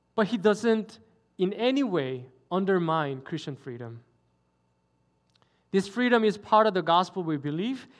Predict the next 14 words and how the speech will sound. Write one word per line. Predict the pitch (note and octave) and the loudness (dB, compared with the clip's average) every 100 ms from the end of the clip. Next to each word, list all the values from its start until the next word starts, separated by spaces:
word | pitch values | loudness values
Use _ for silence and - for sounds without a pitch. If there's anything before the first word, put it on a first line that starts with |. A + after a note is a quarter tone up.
| _ | _
and | F#3+ G3 | -4 -2
it | G#3 | 0
is | A#3 A3+ | 0 0
important | G3 F3+ C4+ C#4 C4 A#3+ | -2 -2 -2 -2 -2 -2
for | A3 | -4
Christians | A3 F#3+ - D#3+ C#3+ - - _ | -2 -2 -2 -6 -6 -12 -20 _
to | G3 | -2
understand | G3 G3 - - G#3+ G#3+ | 2 0 0 2 2 2
where | G#3 D#3+ F#3 G#3 | -2 0 4 4
this, | G3+ G3 - - _ _ _ - | 2 -2 -8 -20 _ _ _ -8
uh, | D#3 | -4
freedom | D3+ C4 C4 A#3 | -4 0 0 0
comes | - E3+ D#3+ | -2 -4 -4
from | - C3+ C3 | -6 -6 -6